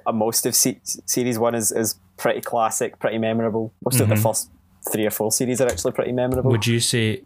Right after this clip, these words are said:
Speaker 2: uh-huh,
Speaker 1: I
Speaker 2: would you
Speaker 1: would,
Speaker 2: say good
Speaker 1: I would
Speaker 2: or
Speaker 1: put it in
Speaker 2: okay?
Speaker 1: the good column.
Speaker 2: You put it in the good column. Right. Well, that is, that is us done. The first four episodes of Doctor Who in our apparently new segment that we're calling What is the Best Episode of Doctor Who.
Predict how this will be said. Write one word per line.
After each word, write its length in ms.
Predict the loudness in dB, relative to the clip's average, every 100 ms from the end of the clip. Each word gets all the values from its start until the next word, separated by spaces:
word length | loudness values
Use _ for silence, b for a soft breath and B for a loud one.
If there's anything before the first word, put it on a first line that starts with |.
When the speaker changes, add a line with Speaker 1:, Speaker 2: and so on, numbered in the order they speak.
| -4
Speaker 2:
uh-huh, 320 | 0 2 0 0
Speaker 1:
I 80 | 2
Speaker 2:
would 60 | 2
you 40 |
Speaker 1:
would, 40 | 2
Speaker 2:
say 260 | 0 -2 -2
good 260 | -2 0 -2
Speaker 1:
I 100 | 0
would 120 | 0
Speaker 2:
or 80 | 2
Speaker 1:
put 80 | 2
it 80 |
in 60 | 2
Speaker 2:
okay? 120 | 2
Speaker 1:
the 80 | 2
good 180 | 0 0
column. 380 | -2 0 -2 -6 -4
Speaker 2:
You 100 | -4
put 200 | 0 2
it 60 | 2
in 60 | 0
the 60 | 0
good 200 | -2 -2
column. 400 | -4 -2 -4 -6 -2
Right. 300 | 0 -2 -6 _ -2
Well, 280 | 0 2 0
that 300 | 0 0 0
is, 340 | 0 0 -2 -2
that 140 | 0
is 120 | 2 0
us 100 | 0
done. 120 | 0
The 80 | 2
first 260 | 0 0
four 240 | 0 0 0
episodes 460 | 0 -2 -2 -2
of 40 | -2
Doctor 240 | -2 0
Who 340 | 0 0 -2 0
in 60 | 2
our 240 | 2 -2 -8 -8
apparently 440 | -2 -2 0 0
new 140 | 2
segment 520 | 2 0 2 0 0 0
that 100 | 0
we're 80 | 2
calling 320 | 2 2 0
What 160 | 0
is 160 | 0 -2
the 200 | -2 0
Best 280 | 2 0 0
Episode 280 | -2 -2 -2
of 60 |
Doctor 260 | -4 -6 0
Who. 160 | 0